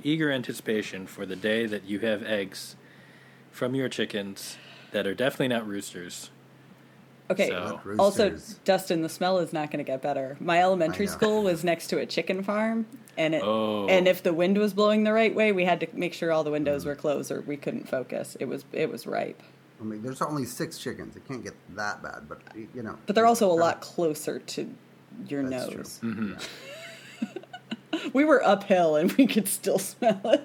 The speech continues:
Speaker 2: it.
Speaker 3: Yeah, I don't. Ugh.
Speaker 1: There's a chicken farm kind of near my grandparents' house. I mean, it's still there. Uh, eh, but I remember we used to buy eggs there, and the smell was very,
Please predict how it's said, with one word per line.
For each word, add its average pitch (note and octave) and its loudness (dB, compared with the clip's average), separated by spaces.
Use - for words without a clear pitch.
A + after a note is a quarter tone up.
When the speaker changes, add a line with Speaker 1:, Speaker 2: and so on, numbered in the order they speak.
Speaker 2:
it. - -4
Speaker 3:
Yeah, G2+ -12
I G#2 -10
don't. B2 -8
Ugh. A2 -10
Speaker 1:
There's E3 0
a G#3 -2
chicken G3 0
farm C#3 2
kind C3 -2
of A#2+ -4
near B2 0
my G#2+ -2
grandparents' G#2 -6
house. F2 -8
I C#3 2
mean, C#3+ 4
it's C#3 0
still C#3 2
there. G2+ -2
Uh, F#2 -6
eh, B2 -4
but B2+ -4
I C3+ 4
remember E3 4
we D3+ 4
used D#3 -2
to C3+ -8
buy A#2 2
eggs B2+ -4
there, G2+ -2
and G2+ -8
the G2+ -8
smell A#2+ 0
was G2 -2
very, G#2 -4